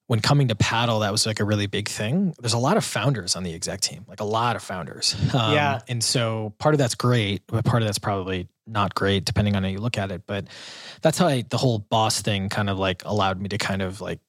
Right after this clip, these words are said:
Speaker 1: be comfortable with that, 'cause it's very, um, it's very exec team, which is, is, is better than, like, a very top-down structure, if that makes sense.
Speaker 2: Yeah,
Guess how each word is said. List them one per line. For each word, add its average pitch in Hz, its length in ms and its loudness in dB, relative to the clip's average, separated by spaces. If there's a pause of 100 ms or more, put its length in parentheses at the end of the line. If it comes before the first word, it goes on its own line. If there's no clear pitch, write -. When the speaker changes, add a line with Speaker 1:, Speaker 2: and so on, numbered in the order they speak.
(160)
Speaker 1:
be 107 80 -8
comfortable 143 480 0
with 175 80 -2
that, 190 260 2
'cause - 160 0
it's 101 160 -4
very, 101 460 0
um, 90 360 -4 (720)
it's - 100 -12
very 135 160 4
exec 104 380 -4
team, 76 300 -4
which - 260 0
is, 92 320 0
is, 90 240 -2
is 104 180 -8
better 101 420 -4
than, 87 240 -6
like, 85 220 -8
a 95 40 -2
very 92 180 -2
top-down - 460 -2
structure, - 440 -2
if - 80 -14
that - 140 -10
makes 85 180 -8
sense. - 380 -6 (240)
Speaker 2:
Yeah, 170 560 2